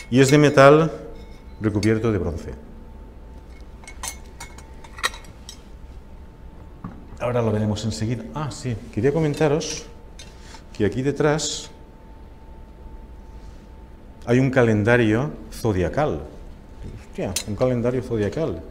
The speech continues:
Y aquí delante también. A ver si tiene algo que ver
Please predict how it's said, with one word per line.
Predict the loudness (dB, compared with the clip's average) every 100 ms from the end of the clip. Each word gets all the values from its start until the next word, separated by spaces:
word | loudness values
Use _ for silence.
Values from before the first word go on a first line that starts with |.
| -6
Y |
aquí | -2 0
delante | 2 0 0
también. | -2 -2 -2 -4 -8 -12 -14 -14 -18 -18 -16 -6
A | -2
ver | 0
si | 0
tiene | 2 4 6
algo | 6 4
que | 2 2
ver | 4 2